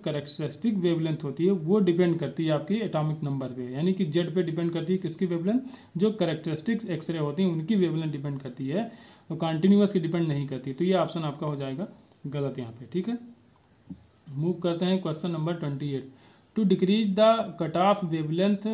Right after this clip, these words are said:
continuous X-ray by twenty five percent, the potential difference across the X-ray tube। तो पहले हमको लिखना पड़ेगा इसका फार्मूला। तो फार्मूला आपका निकल के आता है इसमें, lambda का जो आता है वो आता है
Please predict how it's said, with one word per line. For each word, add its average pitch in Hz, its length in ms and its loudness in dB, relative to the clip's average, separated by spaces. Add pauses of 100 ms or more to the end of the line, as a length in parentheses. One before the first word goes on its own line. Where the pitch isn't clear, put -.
(120)
continuous 160 600 0
X-ray 160 360 -2
by 160 220 -2
twenty 147 300 -4
five 170 260 0
percent, 160 340 -4
the 170 80 -2
potential 156 460 -2
difference 156 380 -6
across 143 400 -4
the 175 140 -2 (760)
X-ray 175 300 0
tube। 151 360 -2
तो - 60 -2
पहले 175 220 8
हमको 185 180 8
लिखना 175 240 8
पड़ेगा 170 280 8
इसका 170 180 6
फार्मूला। 143 340 4
तो 147 140 -6
फार्मूला 151 460 6
आपका 170 200 4
निकल 165 240 4
के 165 100 4
आता 160 200 4
है 165 80 4
इसमें, 180 440 6 (400)
lambda 151 440 4
का 180 120 6
जो 170 160 6
आता 147 200 4
है 165 60 2
वो 156 100 2
आता 160 260 2
है 180 60 2